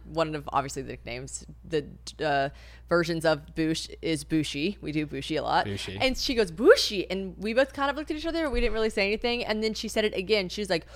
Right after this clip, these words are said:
Speaker 1: "Whoosh, Bushy," and, and I go, "What did you just say?" And she was like, Oh, it's really weird. Me and my brother, when we're cold, uh, ever since we were little, we would say,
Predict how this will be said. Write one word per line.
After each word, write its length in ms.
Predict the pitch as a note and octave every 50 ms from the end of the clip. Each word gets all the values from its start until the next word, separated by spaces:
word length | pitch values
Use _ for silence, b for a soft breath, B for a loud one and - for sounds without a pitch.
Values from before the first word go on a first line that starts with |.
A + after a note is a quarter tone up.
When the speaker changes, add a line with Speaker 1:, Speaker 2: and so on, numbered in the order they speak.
| B B B B B
Speaker 1:
"Whoosh, 380 | A#3+ E4 A4+ C5+ A4+ - -
Bushy," 720 | F3 D#3 F3 G3+ C#4 A4+ C#5 C5 - - G3+ F#3+ D#3+ D3 -
and, 260 | E3 F#3 F#3 F#3+ F3+ - - - -
and 160 | A3+ A3+ - -
I 120 | - A3 B3
go, 140 | C4 A#3+ -
"What 400 | - C3 D#3+ E3 D#3+ E3 G#3 C4+
did 100 | F#4 B4+
you 160 | C5 C5+ C#5 C#5
just 280 | C#5 C#5+ C#5+ - -
say?" 220 | - B4+ C5+ C#5+ D5 D5 C#5+ -
And 160 | - D4 D#4
she 120 | - - D#4+
was 180 | D4 D#4 C#4+
like, 220 | D4+ C4 A3+ - - B B B B B B B B B B -
Oh, 260 | G#3+ A3 G#3+ G#3 G#3
it's 220 | G3+ F#3 - -
really 240 | G#3 A3 A3 G#3+ G#3
weird. 380 | G3 G3+ G3 G3 G3 F#3+ F#3 F3+
Me 140 | G3 G3
and 80 | F#3+ F#3+
my 100 | F#3+ F#3
brother, 580 | F3+ F#3 F#3 F3 F3 F3 E3+ E3 E3 E3 D#3+ -
when 280 | - - F3 E3+ F#3 F3+
we're 140 | E3 E3 E3
cold, 580 | - - - F#3+ F3+ F3+ E3+ E3 D#3+ D#3 D3+
uh, 320 | D#3+ - D#3+ D#3+ D#3 D3+ D3 B2+
ever 120 | D#3 E3+
since 200 | F3+ F3+ F3 E3+
we 80 | E3+ E3+
were 100 | D#3+ D3
little, 300 | D#3 D#3+ D#3 D3+ C#3+ C#3+
we 100 | D#3 D#3
would 180 | D#3 D3+ -
say, 400 | - D#3+ D3+ D3 C#3+ C#3+ C3+ -